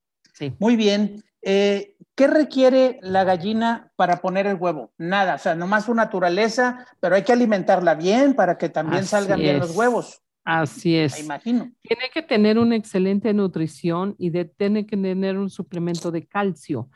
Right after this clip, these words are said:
Speaker 1: porque las gallinas, eh, imaginemos, y bueno, más bien démonos cuenta de que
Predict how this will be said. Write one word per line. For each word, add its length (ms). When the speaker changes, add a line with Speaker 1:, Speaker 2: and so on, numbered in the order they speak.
Speaker 1:
porque 340
las 240
gallinas, 840
eh, 320
imaginemos, 920
y 140
bueno, 440
más 260
bien 480
démonos 720
cuenta 380
de 180
que 320